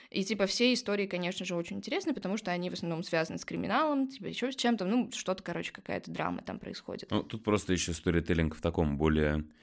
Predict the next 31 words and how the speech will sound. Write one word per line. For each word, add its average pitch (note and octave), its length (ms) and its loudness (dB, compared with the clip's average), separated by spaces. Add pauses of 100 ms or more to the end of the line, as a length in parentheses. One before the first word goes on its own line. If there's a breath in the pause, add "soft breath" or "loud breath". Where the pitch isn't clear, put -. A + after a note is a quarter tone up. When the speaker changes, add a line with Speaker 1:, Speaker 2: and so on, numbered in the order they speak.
(640 soft breath)
Speaker 2:
а, D#2+ 200 4
наверное, D#2 500 6
широком D#2+ 800 4
и E2 120 0
протянутом D#2 600 4
по D#2 140 4
времени D2+ 1000 2
смысле E2 420 0
слова, C#3 420 0 (340 loud breath)
потому E2+ 280 6
что, E2 340 4
допустим, D#2 760 2
у D#2+ 80 0
группы F2 360 4
Крэк F#2+ 300 6
тоже, D#2 280 6
да, E2 220 6
вот D2 180 -2
там - 240 -8
на D2 80 -6
альбоме D#2+ 320 2
«Нет D#2+ 240 2
волшебства» E2 480 0
тоже G2+ 240 6
есть D2 180 2
какой-то - 320 -8
сторителлинг, C#2+ 640 -4
там - 200 -6
история G2 300 2
про - 140 -2
собаку, D#2+ 640 4